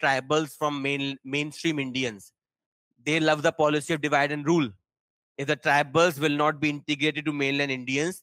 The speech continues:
they will never see themselves as Indians. That is what happened when Simon Commission, it was a commission that was sent by the Britain to decide the future of India. When Simon Commission came, Naga Club, उस समय नागा क्लब होता था,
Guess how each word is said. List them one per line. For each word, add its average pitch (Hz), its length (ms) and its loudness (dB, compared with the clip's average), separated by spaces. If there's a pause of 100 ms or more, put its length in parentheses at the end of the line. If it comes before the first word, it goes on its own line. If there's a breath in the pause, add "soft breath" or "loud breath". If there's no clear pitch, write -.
they 143 120 -2
will 143 180 -2
never 143 320 2
see 165 260 -8
themselves 139 520 -2
as 175 260 0 (520)
Indians. 127 600 -8 (520)
That 139 240 0
is 160 100 -2
what 160 160 4
happened 160 400 0
when 156 120 0
Simon 156 520 0
Commission, 147 640 -2 (260)
it 135 100 -8
was 139 100 -2
a 147 60 -4
commission 143 520 -2
that 147 140 2
was 143 120 -2
sent 139 260 -2
by 135 120 2
the 131 100 -2
Britain 143 460 -2
to 143 100 -4
decide 131 340 -2
the 135 80 -2
future 135 320 -4
of 120 80 -6
India. 101 300 -10 (640)
When 139 140 -2
Simon 147 340 0
Commission 151 440 -2
came, 151 500 -2
Naga 139 340 2 (100)
Club, 123 200 0
उस 127 120 -4
समय 143 120 -2
नागा 127 240 0
क्लब 120 240 -2
होता 107 200 -6
था, 101 160 -18